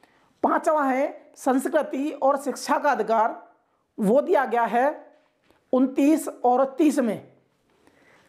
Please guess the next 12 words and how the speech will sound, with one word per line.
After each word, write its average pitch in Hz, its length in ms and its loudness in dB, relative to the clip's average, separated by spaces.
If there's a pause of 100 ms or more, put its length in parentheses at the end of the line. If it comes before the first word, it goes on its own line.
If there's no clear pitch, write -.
(120)
संवैधानिक 285 760 -2
उपचारों 262 680 -2
का 285 140 0
अधिकार 233 500 0 (560)
दिया 233 300 2
गया 254 160 0
है 254 160 0
अनुच्छेद 254 680 0 (340)
बत्तीस 247 440 -2
में, 214 180 -14 (760)
ठीक 277 160 2
है। 330 140 4